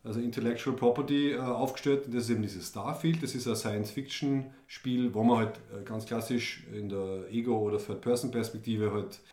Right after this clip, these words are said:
ein, ein, ein Abenteuer erleben kann in der Zukunft. Man kann zwischen verschiedenen Planeten herumreisen, es gibt verschiedene Handlungsstränge und so weiter. Es ist an und für sich nichts Besonderes. Also es ist, ähm,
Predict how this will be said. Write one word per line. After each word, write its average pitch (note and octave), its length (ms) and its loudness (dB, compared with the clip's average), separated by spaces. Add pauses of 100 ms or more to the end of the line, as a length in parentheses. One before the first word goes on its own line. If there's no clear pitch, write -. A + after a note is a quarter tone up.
ein, G2 200 -6
ein, F#2 260 -10
ein G2 120 -8
Abenteuer G#2+ 480 2
erleben G2+ 300 -2
kann G2+ 180 -2
in G2 100 0
der F#2+ 100 -4
Zukunft. A#2+ 460 0
Man G2+ 120 -4
kann G2 180 -6
zwischen G2 180 -8
verschiedenen G2 400 -4
Planeten A#2 420 -2
herumreisen, G#2 1040 0
es - 120 -12
gibt - 140 -6
verschiedene G#2 320 -2
Handlungsstränge B2+ 600 0
und C3 80 0
so B2+ 80 0
weiter. D3+ 380 4 (840)
Es B2 160 2
ist D#3+ 120 2
an C3+ 160 4
und F3+ 80 2
für F3 120 2
sich D#3+ 120 4
nichts D#3+ 200 6
Besonderes. B2+ 560 2
Also A#2+ 160 0
es A#2+ 160 -2
ist, B2 200 -4
ähm, A#2 640 4